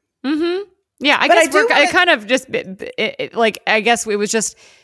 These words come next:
Speaker 1: as I said, that reminded me of Grace and Frankie and how that
Speaker 2: Mm-hmm.
Speaker 1: show is about two women who are, you know,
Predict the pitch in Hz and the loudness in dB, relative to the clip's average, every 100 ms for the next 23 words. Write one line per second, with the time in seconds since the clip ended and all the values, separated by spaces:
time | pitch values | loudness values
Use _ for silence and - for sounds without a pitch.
0 | _ 220 208 190 208 180 226 202 170 - | _ -4 -2 0 -2 2 2 4 2 -4
1 | - 180 208 196 180 175 160 196 180 175 | -14 -4 0 0 0 -2 -2 -4 -4 -8
2 | - 196 180 165 135 151 _ _ - 208 | -4 -4 -2 -8 -10 -14 _ _ -6 -2
3 | 220 196 175 175 208 190 190 202 175 170 | 0 0 0 0 2 2 2 2 2 2
4 | 170 214 196 196 196 175 - - 254 233 | 0 0 0 0 2 0 -2 -4 -2 -2
5 | 214 190 202 185 175 165 160 - _ _ | -4 -4 -4 0 2 2 -2 -6 _ _
6 | _ _ _ _ 240 190 151 151 | _ _ _ _ -2 0 -4 -8